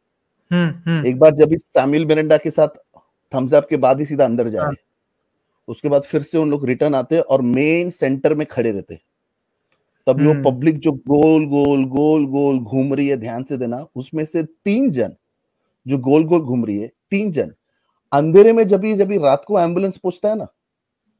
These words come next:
Speaker 2: वो तीन
Speaker 1: हम्म।
Speaker 2: जन उधर दिखाई देते हैं, handling the body, opening the, uh, the, the, the, the back end of the van
Speaker 1: हम्म।
Speaker 2: and helping with the stretcher going inside।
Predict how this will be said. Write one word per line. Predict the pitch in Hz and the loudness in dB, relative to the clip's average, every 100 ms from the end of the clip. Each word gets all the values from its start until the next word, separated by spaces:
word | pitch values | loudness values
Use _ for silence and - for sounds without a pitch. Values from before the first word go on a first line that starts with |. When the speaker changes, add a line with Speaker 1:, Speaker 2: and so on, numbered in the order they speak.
| _ _ _ _ _ _ _ _ _ _ - | _ _ _ _ _ _ _ _ _ _ -8
Speaker 2:
वो | 147 | -8
तीन | _ 190 | _ -2
Speaker 1:
हम्म। | 156 | 0
Speaker 2:
जन | 156 190 185 | 2 0 0
उधर | 147 165 147 | 0 2 0
दिखाई | 139 160 127 | 0 0 2
देते | 135 160 196 | 0 -2 -4
हैं, | - - 117 | -4 -12 -4
handling | 135 156 180 208 202 | -2 0 0 -2 2
the | 175 123 | 0 2
body, | 120 120 147 170 - - | 0 0 -2 -6 -14 0
opening | 156 160 160 202 208 214 208 - _ _ _ _ _ 214 _ _ _ _ 135 | 2 2 0 -2 -2 -4 -8 -14 _ _ _ _ _ _ _ _ _ _ -8
the, | 147 190 190 - _ _ _ _ _ _ _ - | -4 -2 -4 -10 _ _ _ _ _ _ _ -2
uh, | 120 - | -2 0
the, | 117 123 | 0 0
the, | - 123 | 0 2
the, | 117 123 113 110 107 | 6 6 4 0 -4
the | 101 | 0
back | 123 135 - | -2 -2 -6
end | 139 143 139 | -4 -2 -2
of | 127 | -2
the | 131 | -2
van | 110 110 151 | -2 -4 -4
Speaker 1:
हम्म। | 165 156 - | -4 -6 -6
Speaker 2:
and | 135 135 - - _ _ 131 | -6 -6 -12 -20 _ _ 0
helping | 135 - 190 156 | 0 0 -2 -2
with | 143 | -6
the | 156 | -6
stretcher | - 123 - 127 120 | -6 -4 -4 -4 -4
going | 120 113 | -6 -6
inside। | 110 - 104 | -10 -4 -6